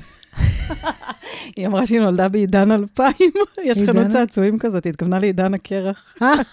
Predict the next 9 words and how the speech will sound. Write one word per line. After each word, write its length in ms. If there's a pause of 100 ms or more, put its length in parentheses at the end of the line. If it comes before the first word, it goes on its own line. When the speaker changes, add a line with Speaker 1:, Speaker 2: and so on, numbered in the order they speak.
(960)
Speaker 2:
מעולה. 380 (2250)
וואו. 420
Speaker 1:
אבל 240
כן, 180
הבנתי 320
שברגע 440
הזה 240
הנאמנות 460
שלי 520